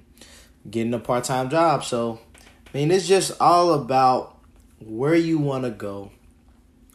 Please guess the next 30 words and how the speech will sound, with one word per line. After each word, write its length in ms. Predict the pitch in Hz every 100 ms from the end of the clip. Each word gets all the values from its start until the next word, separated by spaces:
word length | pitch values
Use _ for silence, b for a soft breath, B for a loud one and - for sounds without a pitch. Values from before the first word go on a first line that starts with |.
| -
where, 680 | 117 131 151 160 165 143 - _ _
<laughs> 200 | 139 -
where 400 | 185 139 113 135
you 260 | 170 180 160
are 180 | 160
now, 400 | 147 110 104 104 - b b b b
and 120 | - 104
how 200 | 113 117
to 80 |
get 240 | 113 107 -
there. 160 | 104
So 160 | 107 113
these 300 | 147 220 214
things 340 | 180 165 143
really, 240 | 143 151 147
these 160 | 156
guidelines, 680 | 127 139 139 131 127 123 117
a 40 | 110
lot, 240 | 151 147
'cause 140 | 147
a 40 | 127
lot 160 | 156
of 80 | 147
people 240 | 147 127 123
I 80 |
sit 240 | 117 131 117
down 280 | 131 131 117
with, 160 | 110
they're 160 | 131 127
not, 420 | 123 120 110 -